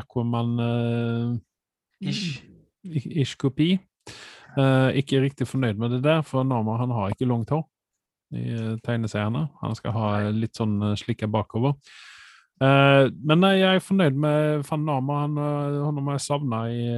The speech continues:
Speaker 1: M C U, så jeg håper virkelig at det er han. Eh, sen så var jo nummer to i dette her. Hvem er den nye Black Pantheren? Eh, teoriene der ute,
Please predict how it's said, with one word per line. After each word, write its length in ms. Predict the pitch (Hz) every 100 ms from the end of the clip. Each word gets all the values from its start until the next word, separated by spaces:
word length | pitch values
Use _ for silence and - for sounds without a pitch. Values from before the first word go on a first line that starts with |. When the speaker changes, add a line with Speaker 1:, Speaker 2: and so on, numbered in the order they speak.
| 104
Speaker 1:
M 120 | 123
C 180 | 123 147
U, 140 | 180 208 -
så 160 | 156 147
jeg 260 | 139 135 131
håper 400 | 151 - 113 117 113
virkelig 360 | 139 - - 107
at 100 | -
det 140 | 135
er 80 | 104
han. 160 | 151 202 - _ _
Eh, 420 | 160 147 143 147 143
sen 220 | 139 143
så 140 | 117 139
var 160 | 143
jo 140 | 117 120
nummer 340 | 120 123 120 123
to 300 | - 123 110
i 100 | 90
dette 280 | 113 117 117
her. 220 | 120 170 -
Hvem 460 | - 107 113 123 127
er 180 | 139 113
den 140 | 107 110
nye 160 | 110
Black 220 | 95 101 -
Pantheren? 420 | 101 90 120 117 - _ _ _ _ _ _ _ _ _ _ _ - - - _ _ _ _ _ _
Eh, 760 | 139 127 131 131 127 127 127 127 120
teoriene 640 | 131 127 131 127 101 104
der 140 | 107 110 110
ute, 200 | 139